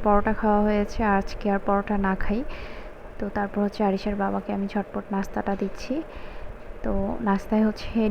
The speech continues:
ডিম আর রুটি, তো ডিমটা আগেই ভেজে নিলাম আজকে, প্যানের মধ্যে একটু তেল ছিল সেজন্য। এখন রুটিগুলো সেঁকে নিচ্ছি। তো নাস্তা খাওয়ার পর বাকি যে রুটিগুলো থাকবে ওইগুলোকে হচ্ছে হালকা করে সেঁকে আমি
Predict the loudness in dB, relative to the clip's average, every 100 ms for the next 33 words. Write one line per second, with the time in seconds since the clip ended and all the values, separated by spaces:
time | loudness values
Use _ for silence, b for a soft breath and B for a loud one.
0 | 2 2 2 2 2 4 4 2 0 -4
1 | -2 2 2 4 2 4 2 4 4 4
2 | 2 4 4 2 0 -4 -4 -4 -8 -12
3 | -8 -6 0 2 2 2 0 0 0 -2
4 | 0 0 0 -2 -2 -2 -2 -4 -2 -4
5 | -6 B B B B B B B -10 -6
6 | -2 0 0 0 0 2 2 0 0 0
7 | -2 -4 -8 -8 -8 -14 -16 -14 -14 -12
8 | -6 -2 0 2 2 2 0 2 4 4
9 | 4 0 2 0 0 0 2 0 -2 0
10 | 0 2 0 0 -2 -2 0 0 0 -2
11 | -2 -2 0 0 0 -2 -2 0 -2 -2
12 | -4 -2 -2 0 0 0